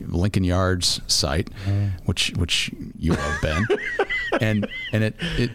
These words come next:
Speaker 1: it,
Speaker 3: Yeah.
Speaker 1: you know, he's, he's gonna take the stage and, and
Speaker 3: Yeah.
Speaker 1: give his victory speech.
Speaker 3: Yeah.
Speaker 1: And one of his aides, Bradley Tusk, walks in, and, you know, he's morose, and he's saying some of the same
Speaker 2: Backstage
Speaker 1: things.
Speaker 2: in the dressing room,
Speaker 1: He's,
Speaker 2: behi-,
Speaker 1: he,
Speaker 2: before he gives his victory
Speaker 1: he's
Speaker 2: speech.
Speaker 1: talking about feeling stuck, and he's morose,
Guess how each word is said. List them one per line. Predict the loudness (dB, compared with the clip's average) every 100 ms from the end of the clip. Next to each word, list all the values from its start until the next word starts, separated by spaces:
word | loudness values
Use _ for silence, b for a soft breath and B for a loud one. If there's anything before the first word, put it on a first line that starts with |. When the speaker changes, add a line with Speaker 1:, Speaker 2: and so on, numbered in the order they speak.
| 0
Speaker 1:
it, | 0
Speaker 3:
Yeah. | 2 2
Speaker 1:
you | 4
know, | 4
he's, | 2 2
he's | 2 2
gonna | 2 2
take | 2 2
the | 2
stage | 2 4 4 2 0 -2 -4
and, | 0 0 2
and | 2 2
Speaker 3:
Yeah. |
Speaker 1:
give | 2 2
his | 2 2 2
victory | 2 0 2 2
speech. | 2 0 0 0 0
Speaker 3:
Yeah. | -2 -6 -4
Speaker 1:
And | 0 4 4 4
one | 4
of |
his | 4 4
aides, | 4 2 2 0 0
Bradley | 2 2 2
Tusk, | 2 2 2 2
walks | 0 2 2
in, | 2 2 0 0
and, | 2 2 0 B B B B B
you |
know, | 2 0 0
he's | 0 2
morose, | 2 2 2 2 0 2
and | 2
he's | 4
saying | 4 4 4
some | 2 2 4
of |
the | 4
same | 2 2 2 2
Speaker 2:
Backstage | 2
Speaker 1:
things. | 2 2
Speaker 2:
in | 2
the | 2
dressing | 2 2 2 2
room, | 4 2 2
Speaker 1:
He's, | 2 4
Speaker 2:
behi-, | 4 4
Speaker 1:
he, |
Speaker 2:
before | 2 0 2 2 4
he | 2
gives | 0 0
his | 0
victory | 2 2 2
Speaker 1:
he's | 2
Speaker 2:
speech. | 2
Speaker 1:
talking | 2 2 2
about | 0 0
feeling | 0 2 2
stuck, | 2 2 2 4
and | 2
he's | 2 2
morose, | 4 4 2 2 0 0 -2